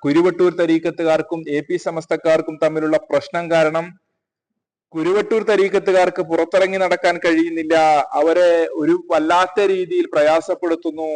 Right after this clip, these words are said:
നമ്മുടെ എ പി സമസ്തക്കാർ, കാന്തഭക്തന്മാർ എന്നതാണ് പരാതി. അതുമായി ബന്ധപ്പെട്ട് വലിയ ചർച്ചകളും കാര്യങ്ങളൊക്കെ സോഷ്യൽ മീഡിയയിൽ നടക്കുന്നുണ്ട്.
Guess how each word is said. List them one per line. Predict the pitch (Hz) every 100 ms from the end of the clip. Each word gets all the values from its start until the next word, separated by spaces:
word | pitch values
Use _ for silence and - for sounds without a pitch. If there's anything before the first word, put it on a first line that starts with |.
| 143 _ _ _ -
നമ്മുടെ | 143 151 151 147 - - _ _ _ _ _ _ -
എ | 160
പി | 170 220
സമസ്തക്കാർ, | 202 202 160 - 160 156 151
കാന്തഭക്തന്മാർ | 151 151 165 175 170 - 160 156 156 156 -
എന്നതാണ് | 151 151 156 147 151 147
പരാതി. | 127 131 113 104 _ _ _ _ _ _ _ _ _ _ _ _ _ _ -
അതുമായി | 147 190 214 220
ബന്ധപ്പെട്ട് | 214 208 208 202 190 196 196 208
വലിയ | 196 185 208
ചർച്ചകളും | 202 190 - 196 202 202
കാര്യങ്ങളൊക്കെ | 196 180 185 190 190 196 190 196 - -
സോഷ്യൽ | - 185 175 190
മീഡിയയിൽ | 190 185 185
നടക്കുന്നുണ്ട്. | 180 170 151 123 101